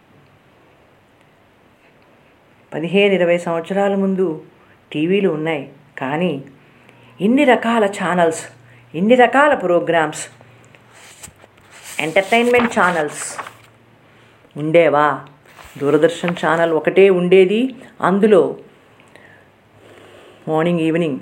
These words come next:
టూ టైమ్స్, ఫిఫ్టీన్ to ట్వంటీ మినిట్స్ న్యూస్ మొత్తము దేశవ్యాప్తంగా జరిగేది, రాష్ట్రవ్యాప్తంగా జరిగేది, చదివేవారు. ఎంటర్టైన్మెంట్ ఛానల్స్ కూడా చాలా లిమిటెడ్గానే ఉండేవి. అప్పటి వారంతా బ్రతకలేదా?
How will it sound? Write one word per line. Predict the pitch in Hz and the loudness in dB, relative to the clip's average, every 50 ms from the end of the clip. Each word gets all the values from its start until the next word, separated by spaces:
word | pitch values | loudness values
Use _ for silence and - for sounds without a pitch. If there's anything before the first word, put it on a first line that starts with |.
| - - | -6 -4
టూ | 156 160 | -4 -2
టైమ్స్, | 156 165 147 147 147 143 - - - - - - - _ _ _ - - _ _ _ _ _ - - - - - - - - | 0 0 -2 -2 -2 -6 -10 -14 -16 -18 -20 -20 -20 _ _ _ -20 -20 _ _ _ _ _ -20 -20 -20 -20 -20 -20 -4 -2
ఫిఫ్టీన్ | 233 233 - - 254 254 240 | -2 0 4 4 4 4 6
to | 247 220 | 4 2
ట్వంటీ | 196 190 180 175 175 170 | 2 2 2 2 -2 -2
మినిట్స్ | 160 160 165 160 - - - - - - _ _ _ _ _ - | -4 -2 -2 -4 -4 -6 -14 -18 -20 -20 _ _ _ _ _ 0
న్యూస్ | 170 196 214 220 202 - 160 | 4 6 6 6 4 2 -2
మొత్తము | 160 156 151 - 170 160 156 143 143 - - - _ - | -4 -4 0 0 -2 -2 -2 -6 -8 -12 -18 -20 _ -6
దేశవ్యాప్తంగా | 131 139 139 143 139 165 151 165 175 170 - - 190 196 202 208 208 | 0 0 0 2 2 2 4 4 4 2 2 2 2 4 4 4 4
జరిగేది, | 196 190 202 196 202 202 202 190 190 190 | 6 6 4 6 6 6 4 4 2 2
రాష్ట్రవ్యాప్తంగా | 175 165 156 165 - - 160 156 160 151 - 160 165 170 165 160 170 | 0 0 -2 -2 -4 -4 -2 -2 -2 -2 -2 -4 -4 -4 -2 -2 0
జరిగేది, | 160 156 147 143 143 160 160 156 170 151 | 0 0 -4 -4 -2 -4 -4 -4 -4 -8
చదివేవారు. | 127 143 147 - 165 139 139 135 127 - - - - - - - - - - - - - - - - _ - | -8 -10 -2 0 0 2 2 0 -2 -2 -4 -6 -8 -8 -10 -14 -20 -20 -20 -20 -20 -20 -20 -20 -20 _ -14
ఎంటర్టైన్మెంట్ | 139 135 131 151 147 - - 165 165 165 165 160 165 170 - - | -14 -6 -6 -6 -4 0 0 0 0 0 -2 -4 -4 -4 -4 -2
ఛానల్స్ | 165 147 160 165 165 165 165 - | -2 -2 0 0 -2 -4 -4 -4
కూడా | - 170 175 190 202 208 202 - - - - _ _ - - 202 | -2 2 2 4 2 2 0 -4 -14 -20 -20 _ _ -8 0 2
చాలా | 214 240 254 254 254 226 196 185 175 - - - - - _ | 4 4 4 4 4 4 2 2 0 -2 -8 -18 -20 -10 _
లిమిటెడ్గానే | 170 196 220 220 208 190 185 180 160 170 160 160 165 165 170 170 | 0 2 2 2 2 0 0 2 0 0 0 0 0 -2 -2 -2
ఉండేవి. | 151 143 143 131 131 127 131 131 139 135 127 - - - - - - - - - - - - - - - - - _ _ _ _ - | -4 -6 -6 -4 -4 -4 -4 -4 -6 -6 -6 -8 -10 -18 -20 -18 -16 -14 -10 -8 -8 -8 -8 -10 -16 -20 -20 -20 _ _ _ _ -6
అప్పటి | - - - 180 170 | -6 -2 0 0 2
వారంతా | 160 147 160 185 190 175 175 175 175 165 | 2 2 2 2 2 0 0 0 -2 0
బ్రతకలేదా? | 160 - 151 - 151 - 175 175 170 160 160 151 147 185 | 2 2 0 0 0 0 0 0 0 0 0 -2 -4 -4